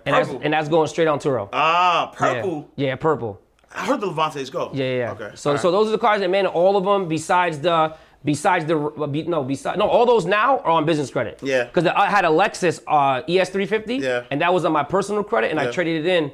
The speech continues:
Speaker 1: uh, for the, for the F one fifty truck.
Speaker 2: Wow, love it, love it, love it. And then, so what, what would you say is the most impactful thing you've done with money?
Speaker 1: Um,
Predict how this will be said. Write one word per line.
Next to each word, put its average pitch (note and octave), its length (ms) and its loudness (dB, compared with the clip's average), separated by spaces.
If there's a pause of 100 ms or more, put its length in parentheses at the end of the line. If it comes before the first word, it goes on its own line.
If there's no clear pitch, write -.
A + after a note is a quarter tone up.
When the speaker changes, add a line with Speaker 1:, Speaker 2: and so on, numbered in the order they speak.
(440)
Speaker 1:
uh, C3 260 4
for C#3+ 160 -4
the, C3 160 -2
for D3+ 120 -4
the C3+ 120 -2
F C#3+ 140 -4
one C#3 100 -2
fifty C3 200 -8
truck. - 340 -8
Speaker 2:
Wow, A2+ 200 -4 (140)
love B2 180 -2
it, A2+ 100 -10
love B2+ 160 -6
it, A#2+ 60 -6
love B2+ 140 -4
it. A#2 100 -12 (220)
And E3 80 2
then, D#3 80 0
so F#3 120 -2
what, G#3+ 200 -2
what G#3 100 0
would F#3+ 80 -10
you F#3 60 -12
say G#3 140 -2
is E3 80 -4
the F3 80 -2
most E3+ 320 -2
impactful D3 580 -8
thing B2+ 160 -10
you've A2+ 140 -16
done A2+ 160 -12
with A2+ 80 -16
money? G#2+ 180 -16 (720)
Speaker 1:
Um, F3 580 2